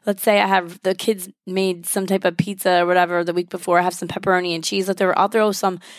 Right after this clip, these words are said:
marinara, some pepperoni, some cheese in my eggs and make, like, a little pizza egg frittata.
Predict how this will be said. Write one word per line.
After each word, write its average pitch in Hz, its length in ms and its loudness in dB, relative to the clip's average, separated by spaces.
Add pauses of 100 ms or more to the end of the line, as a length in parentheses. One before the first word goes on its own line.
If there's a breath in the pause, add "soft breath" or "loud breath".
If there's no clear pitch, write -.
(260 loud breath)
marinara, 220 800 2
some 175 320 -4
pepperoni, 208 640 -2
some 165 180 -8
cheese 214 460 -4
in 196 100 -2
my 208 140 -2
eggs 196 340 0
and 175 140 -6
make, 185 160 -4
like, 185 140 0
a 170 60 -2
little 165 200 0
pizza 214 640 0
egg 214 360 2
frittata. 202 800 2